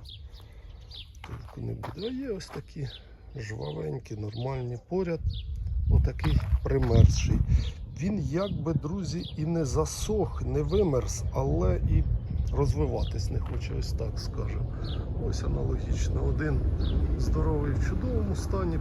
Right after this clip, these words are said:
поряд два пагони такі явно постраждали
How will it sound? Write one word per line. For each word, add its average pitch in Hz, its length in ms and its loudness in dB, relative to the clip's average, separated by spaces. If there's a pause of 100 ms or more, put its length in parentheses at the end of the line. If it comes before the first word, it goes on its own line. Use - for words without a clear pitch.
(100)
поряд 202 320 2 (1600)
два 151 300 -4
пагони 139 600 -2 (560)
такі - 320 -4 (1500)
явно 143 360 -2
постраждали 117 1040 -2